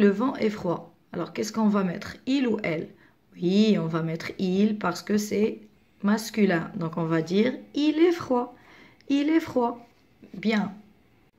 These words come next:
Dernier exercice, mets ces mots en ordre pour écrire deux phrases. Donc, vous avez des phrases, vous avez, pardon, des mots en désordre. Qu'est-ce qu'on va faire ? On va les mettre en ordre pour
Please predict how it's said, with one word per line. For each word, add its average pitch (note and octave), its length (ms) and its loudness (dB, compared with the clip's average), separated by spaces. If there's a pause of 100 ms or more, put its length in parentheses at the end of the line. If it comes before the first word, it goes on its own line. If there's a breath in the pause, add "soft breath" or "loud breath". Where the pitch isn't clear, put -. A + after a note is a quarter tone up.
(420 loud breath)
Dernier A#3+ 360 2
exercice, G#3+ 680 -2
mets B3 160 0
ces A3+ 220 0
mots A#3+ 180 -2
en G3+ 220 2
ordre A3+ 240 -4
pour - 260 -4
écrire A3 380 -6
deux F#3+ 120 0
phrases. - 640 -10
Donc, F3+ 140 -12
vous F3+ 160 -6
avez F3 180 -2
des E3+ 120 -4
phrases, F3 460 -2
vous F#3 200 -2
avez, F3 160 0
pardon, E3+ 340 -4
des E3 140 -2
mots F3 280 -4
en D4 140 -2
désordre. F#3 600 0 (340 loud breath)
Qu'est-ce - 180 -6
qu'on G#3+ 140 -2
va F3 160 -4
faire ? E3 400 -6
On G3+ 60 -6
va G3 120 -2
les F3+ 120 0
mettre E3+ 320 -8
en B3+ 200 -4
ordre A3+ 540 -2
pour A#3+ 360 -4